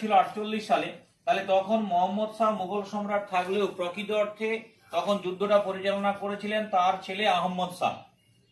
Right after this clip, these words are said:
যিনি মোহাম্মদ শাহের মৃত্যুর পর সিংহাসনে বসেন। আর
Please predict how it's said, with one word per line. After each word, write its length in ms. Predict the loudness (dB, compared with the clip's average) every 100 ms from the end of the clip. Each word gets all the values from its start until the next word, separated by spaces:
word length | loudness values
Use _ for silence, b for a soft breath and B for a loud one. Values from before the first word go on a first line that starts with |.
| _ -14
যিনি 220 | -6 -4 -4 -8 _ _
মোহাম্মদ 380 | 4 4 6 2
শাহের 220 | 4 2 2
মৃত্যুর 280 | -2 -4 -6 0
পর 100 | -2 0
সিংহাসনে 440 | -2 -2 -2 -2 -2
বসেন। 240 | -4 -8 -16 b b b
আর 140 | 0